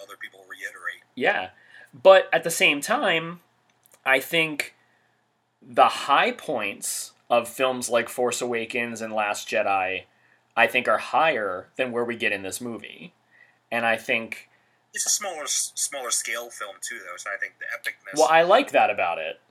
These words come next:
Speaker 1: Yeah, I mean, me too. But I think, um, with it being smaller scale, you don't have, like, the as kinda, like, the awesome moments. They're, they're just not available in a, in a movie, um, that's, like,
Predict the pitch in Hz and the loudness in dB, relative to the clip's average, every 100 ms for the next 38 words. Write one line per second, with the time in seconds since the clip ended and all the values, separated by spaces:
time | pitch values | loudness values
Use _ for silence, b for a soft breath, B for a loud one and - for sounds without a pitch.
0 | _ _ _ _ 180 - 151 143 139 - | _ _ _ _ -6 -4 -8 -8 -10 -6
1 | - - - _ 120 120 - - - _ | -4 -4 -8 _ -4 -4 -4 -8 -14 _
2 | - 110 101 _ _ _ _ _ _ _ | -16 -16 -16 _ _ _ _ _ _ _
3 | _ _ _ _ - - - 113 127 - | _ _ _ _ -10 -10 -8 -12 -6 -6
4 | 120 107 98 - 127 117 101 104 101 - | -6 -10 -8 -6 -4 -6 -8 -14 -12 -8
5 | 110 104 101 - 101 98 - - _ _ | -8 -8 -14 -16 -12 -12 -14 -20 _ _
6 | _ - 107 - - - 98 95 - _ | _ -12 -10 -8 -8 -8 -10 -12 -16 _
7 | _ - - _ _ _ _ - - 113 | _ -16 -16 _ _ _ _ -12 -10 -8
8 | 107 - - 104 113 107 - - 110 107 | -6 -6 -8 -20 -18 -14 -12 -10 -10 -10
9 | - 104 - 110 98 98 104 104 - 87 | -10 -8 -6 -6 -6 -4 -4 -6 -14 -20
10 | - _ _ _ _ 104 101 98 - 110 | -20 _ _ _ _ -14 -12 -12 -14 -14
11 | 104 110 104 101 95 90 - _ _ _ | -16 -18 -14 -10 -10 -12 -16 _ _ _
12 | _ - 101 - - 98 | _ -14 -4 -2 -2 -6